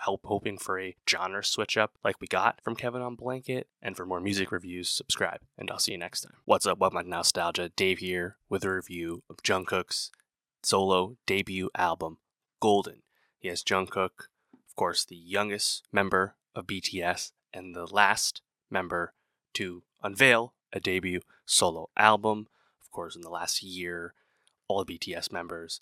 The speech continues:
in the wake of the B T S temporary hiatus, have been giving us solo material, many of them for the very first time. And Jungkook, I think, has been one to warrant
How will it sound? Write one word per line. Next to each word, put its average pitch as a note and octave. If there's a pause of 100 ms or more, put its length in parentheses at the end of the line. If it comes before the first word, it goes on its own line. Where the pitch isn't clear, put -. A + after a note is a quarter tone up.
in C3+
the B2
wake G2
of F2+
the F2
B F2+
T F#2
S -
temporary F2+
hiatus, E2+ (100)
have -
been G2
giving F#2
us E2+
solo F2
material, F#2+
many G2
of F#2
them E2+
for F#2
the E2
very E2
first -
time. - (580)
And F#2
Jungkook, F2+
I G#2
think, F#2 (380)
has -
been F#2
one F2 (380)
to F#2
warrant F#2+